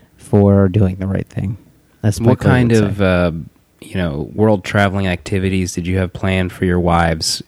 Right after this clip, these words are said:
Speaker 2: uh, during your stay in New York
Speaker 1: Uh,
Speaker 2: outside of the symphony?
Speaker 1: we, we, my wife and I saw where Lennon was shot.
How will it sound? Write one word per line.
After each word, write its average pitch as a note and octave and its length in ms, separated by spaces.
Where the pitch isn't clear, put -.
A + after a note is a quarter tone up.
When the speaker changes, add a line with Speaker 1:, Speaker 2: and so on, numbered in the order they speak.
Speaker 2:
uh, E2+ 340
during F2+ 360
your F2 100
stay F2+ 360
in F2 140
New F2+ 60
York E2+ 380
Speaker 1:
Uh, A2+ 40
Speaker 2:
outside A2 420
of D#2+ 80
the E2 80
symphony? E2 460
Speaker 1:
we, B2+ 400
we, A#2+ 360
my A2+ 160
wife A2 200
and A2+ 100
I G#2+ 40
saw A2 300
where G#2+ 480
Lennon A#2+ 380
was D3+ 140
shot. C3 320